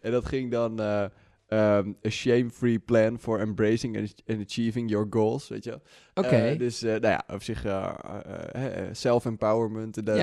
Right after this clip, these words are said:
Speaker 1: dat
Speaker 2: ja,
Speaker 1: soort dingen.
Speaker 2: precies.
Speaker 1: Eh, alleen, eh, en dat is wel een probleem wat, wat natuurlijk wel veel, veel, eh, ja, internethelden op een gegeven moment krijgen.
Speaker 2: Ja.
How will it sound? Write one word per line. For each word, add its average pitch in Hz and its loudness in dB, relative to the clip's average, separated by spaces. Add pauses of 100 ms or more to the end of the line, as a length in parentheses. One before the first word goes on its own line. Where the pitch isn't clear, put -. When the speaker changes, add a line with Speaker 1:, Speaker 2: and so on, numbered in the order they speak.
Speaker 1:
dat - 4
Speaker 2:
ja, 123 4
Speaker 1:
soort 110 2
dingen. 117 2
Speaker 2:
precies. - -10 (100)
Speaker 1:
Eh, 127 6
alleen, 156 6 (180)
eh, 127 4
en 120 2
dat 151 6
is 156 2
wel 139 2
een 135 2
probleem 123 4
wat, 113 2 (140)
wat 117 -4
natuurlijk - -8
wel 113 2
veel, 120 0
veel, 113 -2
eh, 101 -4
ja, - -4
internethelden 107 0
op 101 -8
een 117 -8
gegeven 107 -2
moment 98 -6
krijgen. 117 2
Speaker 2:
Ja. 101 -2